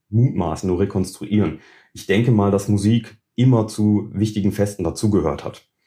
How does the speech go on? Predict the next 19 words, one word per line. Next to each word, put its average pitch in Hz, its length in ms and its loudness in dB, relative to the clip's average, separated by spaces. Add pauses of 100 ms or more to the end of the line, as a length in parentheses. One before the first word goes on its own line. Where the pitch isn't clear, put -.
(460)
Auch 101 160 0
da 113 200 2
gibt's 147 200 0
jetzt 110 360 -4
wieder 113 200 2
die 101 140 -2
schöne 127 240 2
Quelle 110 280 0
eines 98 200 0
arabischen 104 420 0
Diplomaten, 104 760 -2 (200)
genauer 98 280 0
gesagt 92 180 -4
eines 90 220 -4
jüdischen 135 260 0
Diplomaten, 113 520 0
der 95 320 2
nach 90 220 -2
Haithabu 127 520 0